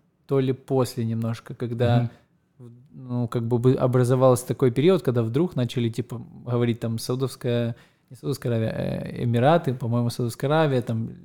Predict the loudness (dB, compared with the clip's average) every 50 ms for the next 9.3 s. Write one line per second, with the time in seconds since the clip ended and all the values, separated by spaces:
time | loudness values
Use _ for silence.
0 | -20 -20 -18 -20 -18 -20 -20 -20 -20 -20 -16 -8 -4 0 2 2 4 4 4 6
1 | 6 4 4 2 0 -2 0 2 2 4 4 4 4 4 4 2 4 4 4 2
2 | 2 0 -2 -2 -4 -4 -2 -2 -2 -2 -2 -2 -2 -2 -2 -2 -2 -2 0 -2
3 | -4 -6 -8 -8 -4 -2 -2 -2 0 -2 -4 -4 -4 -6 -4 -2 -2 -2 -2 -4
4 | -6 -6 -8 -10 -12 -12 _ -4 0 2 2 2 2 -2 -6 -8 -12 _ _ _
5 | _ _ _ _ -8 -6 -4 -4 -2 -2 -2 0 0 0 0 0 0 0 2 4
6 | 4 4 4 4 2 2 2 2 2 0 0 0 0 2 2 4 4 4 4 4
7 | 4 2 2 2 2 -2 -2 -2 -4 -6 -2 -2 0 0 -2 -6 -6 -2 -2 0
8 | 0 0 -2 -4 -6 -6 -2 0 0 2 2 0 -2 -2 -2 0 0 0 2 2
9 | 0 0 -2 -4 -6